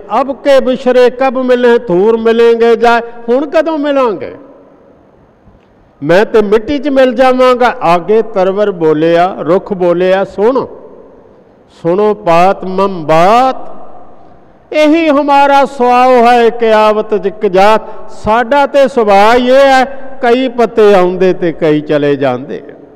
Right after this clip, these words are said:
ਬਹਾਰ ਆਉਂਦੀ ਹੈ, ਪੱਤੇ ਹਰੇ ਹਰੇ ਆ ਗਏ, ਖਿਜ਼ਾਂ ਆਉਂਦੀ ਹੈ, ਪੱਤੇ ਝੜ ਜਾਂਦੇ ਨੇ, ਕੋਈ ਫਰਕ ਨਹੀਂ ਪਏਗਾ।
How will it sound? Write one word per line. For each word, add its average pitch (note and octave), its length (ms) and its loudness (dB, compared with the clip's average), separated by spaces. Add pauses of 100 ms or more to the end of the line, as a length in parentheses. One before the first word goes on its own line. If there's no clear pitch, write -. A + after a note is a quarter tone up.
(1160)
ਬਹਾਰ E3+ 540 2
ਆਉਂਦੀ A#3 480 0
ਹੈ, A#3+ 160 2
ਪੱਤੇ A#3 480 0
ਹਰੇ G3 320 0
ਹਰੇ F3+ 300 -2
ਆ E3 200 0
ਗਏ, D#3+ 220 0
ਖਿਜ਼ਾਂ F3+ 600 0
ਆਉਂਦੀ A3+ 480 0
ਹੈ, G#3+ 200 2 (260)
ਪੱਤੇ A3 320 0
ਝੜ G3 240 2
ਜਾਂਦੇ G3+ 540 2
ਨੇ, B2 300 -6 (720)
ਕੋਈ G3 260 2
ਫਰਕ F3+ 320 -4
ਨਹੀਂ E3 200 -2
ਪਏਗਾ। D#3+ 680 -4